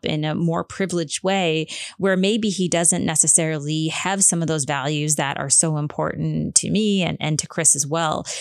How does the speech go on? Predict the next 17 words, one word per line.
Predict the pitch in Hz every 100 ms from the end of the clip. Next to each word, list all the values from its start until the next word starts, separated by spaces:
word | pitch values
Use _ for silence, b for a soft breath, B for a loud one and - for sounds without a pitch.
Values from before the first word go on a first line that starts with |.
| B -
And | 185
so | - 180 175
all | 180 226
we | 220 196
can | 175
do | 151 175 165
is | 160 147
really | 156 156 151
to | -
try | 151 151
to |
stay | 147 160 147
as | 139
grounded | 160 147 165 147
as | 135
possible. | - 156 160 175 180 196
And, | 165